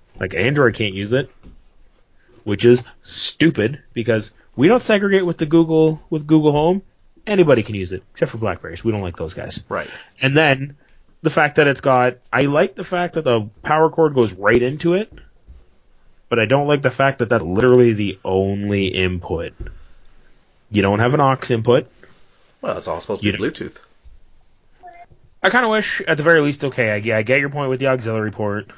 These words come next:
Speaker 1: you know, 'cause it's Bluetooth.
Speaker 2: Mm-hmm.
Speaker 1: But I would have liked to have seen the U S B port for some charging.
Speaker 2: That'd be cool,
Speaker 1: That
Speaker 2: I'll admit.
Speaker 1: They could have integrated that very easily. Um, the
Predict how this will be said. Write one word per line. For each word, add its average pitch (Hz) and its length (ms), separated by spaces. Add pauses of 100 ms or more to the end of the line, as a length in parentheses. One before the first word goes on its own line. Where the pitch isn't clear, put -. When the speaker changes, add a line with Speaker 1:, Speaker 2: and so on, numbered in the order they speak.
(180)
Speaker 1:
you 101 120
know, 95 120
'cause 101 140
it's 95 160
Bluetooth. 95 640
Speaker 2:
Mm-hmm. 92 280 (380)
Speaker 1:
But 131 120
I 139 40
would 156 160
have 196 100
liked 175 200
to 165 60
have 151 60
seen 143 160
the 131 80
U 127 160
S 117 60
B 117 120
port - 220
for 110 100
some 98 140
charging. 87 340 (380)
Speaker 2:
That'd 285 200
be 311 80
cool, - 440
Speaker 1:
That 165 100
Speaker 2:
I'll 127 140
admit. 127 280 (680)
Speaker 1:
They 185 160
could 226 120
have 202 100
integrated 180 440
that 151 160
very 180 240
easily. 120 540 (240)
Um, 113 560
the 113 400